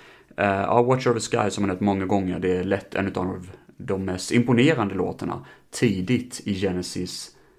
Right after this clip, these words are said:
eh, värld. Och det är den typen av musik jag verkligen gillar, som sagt var, av bandet. När det är hårt,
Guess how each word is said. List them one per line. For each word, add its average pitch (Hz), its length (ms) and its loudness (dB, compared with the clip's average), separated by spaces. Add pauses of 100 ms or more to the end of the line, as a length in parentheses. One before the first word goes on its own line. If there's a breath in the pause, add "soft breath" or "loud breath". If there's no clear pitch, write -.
(180)
eh, 92 200 -6
värld. 92 520 -4 (260 soft breath)
Och 107 120 -2
det 110 60 2
är - 20 2
den 120 160 4
typen 110 240 0
av 104 60 2
musik 104 360 0
jag 98 60 -2
verkligen 92 300 -2
gillar, 92 360 -2
som - 160 -12
sagt - 240 -10
var, - 240 -6
av 98 340 0 (120)
bandet. - 640 -4
När 101 120 -4
det 95 80 2
är 95 40 4
hårt, 143 440 2